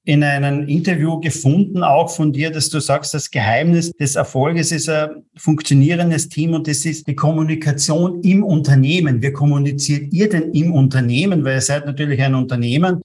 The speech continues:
das, ähm, ja, es gibt eine Zentrale, es gibt eine Landeszentrale mitunter, aber da draußen in den Bezirken dann wieder die einzelnen Stellen, viele Mitarbeiter sind draußen unterwegs.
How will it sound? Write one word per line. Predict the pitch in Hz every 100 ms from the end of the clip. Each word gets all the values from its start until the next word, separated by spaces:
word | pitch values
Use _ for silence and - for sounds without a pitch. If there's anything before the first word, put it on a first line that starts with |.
| -
das, | 135 139 143 -
ähm, | 156 143 143 139 143
ja, | 139 151 127 135
es | 135
gibt | - 139 139
eine |
Zentrale, | 123 127 113 120 156 165
es | 151 -
gibt | 139 131
eine | 131
Landeszentrale | 147 190 - 170 156 156 143 147 151
mitunter, | 147 147 147 147
aber | 139 135
da | 139
draußen | 127 131 135 -
in | 170 165
den | 151
Bezirken | 151 - 147 151 147
dann | 147 147
wieder | 143 143
die | 139
einzelnen | 156 139 143 139 139
Stellen, | 135 135 143 147
viele | 143 143
Mitarbeiter | 143 139 143 143 139
sind | 151 151
draußen | 135 151 147
unterwegs. | 147 147 139 135 139 -